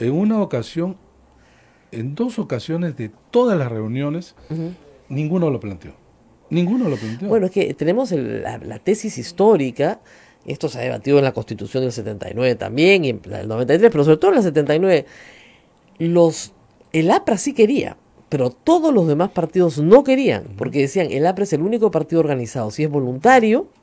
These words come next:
Speaker 2: estamos hablando de esa época.
Speaker 1: Capacidad de movilizar.
Speaker 2: Exactamente, el apra gana todas las elecciones porque es capaz de
Speaker 1: Ya son
Speaker 2: movilizar y
Speaker 1: parte,
Speaker 2: nosotros
Speaker 1: ya
Speaker 2: no.
Speaker 1: es-, ya son parte de los mitos, ¿no?
Speaker 2: Claro, es parte de un mito del setenta y nueve,
Speaker 1: Claro,
Speaker 2: ciertamente,
Speaker 1: claro.
Speaker 2: o del setenta y ocho, de la constituyente del setenta y ocho.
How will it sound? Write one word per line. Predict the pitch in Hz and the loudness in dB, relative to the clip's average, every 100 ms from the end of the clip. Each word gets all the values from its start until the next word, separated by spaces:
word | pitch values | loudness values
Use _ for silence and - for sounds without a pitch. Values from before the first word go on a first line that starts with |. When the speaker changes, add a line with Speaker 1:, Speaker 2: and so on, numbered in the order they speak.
| _ | _
Speaker 2:
estamos | - 110 113 | -14 -10 -6
hablando | 117 123 | -2 -2
de | 127 | 0
esa | 156 | 2
época. | 160 165 202 214 - | 2 2 0 -2 -6
Speaker 1:
Capacidad | 95 101 104 | -14 -12 -8
de | |
movilizar. | 110 104 92 90 90 | -8 -8 -10 -12 0
Speaker 2:
Exactamente, | 165 - 160 151 135 143 | 0 2 2 2 2 2
el | |
apra | 165 170 160 | 2 2 2
gana | 156 147 | 2 2
todas | 147 135 | 2 2
las | 123 | 0
elecciones | 113 98 113 143 | -8 -6 -6 -6
porque | 117 123 | -6 -6
es | |
capaz | 131 123 | -6 -6
de | 143 | -4
Speaker 1:
Ya | |
son | 131 | -2
Speaker 2:
movilizar | 131 143 143 196 | -2 0 2 2
y | |
Speaker 1:
parte, | 165 104 | 2 -2
Speaker 2:
nosotros | 139 131 | -2 0
Speaker 1:
ya | 131 | -2
Speaker 2:
no. | |
Speaker 1:
es-, | 131 - | -4 -6
ya | 127 | -10
son | 120 117 | -8 -10
parte | 107 92 90 | -8 -10 -12
de | |
los | 78 | -16
mitos, | 76 69 - - | -16 -18 -20 -16
¿no? | 147 - - | -16 -16 0
Speaker 2:
Claro, | 330 160 | 4 6
es | 214 | 6
parte | 415 381 | 4 4
de | 330 | 4
un | 294 | 4
mito | 320 320 | 2 0
del | |
setenta | 185 139 123 113 | 0 0 -2 -2
y | 135 | 4
nueve, | 254 - | 8 8
Speaker 1:
Claro, | 123 | 6
Speaker 2:
ciertamente, | 120 180 170 180 170 | 4 2 2 2 2
Speaker 1:
claro. | |
Speaker 2:
o | 139 | 2
del | |
setenta | 135 131 131 127 | 0 -2 0 2
y | 156 | 4
ocho, | 196 190 135 | 4 2 -2
de | |
la | 117 | -2
constituyente | 123 131 123 139 151 - 143 170 175 | -4 -6 -6 -6 -6 -4 0 0 0
del | 156 | -2
setenta | 135 135 131 147 | -2 -4 0 2
y | |
ocho. | 190 | 0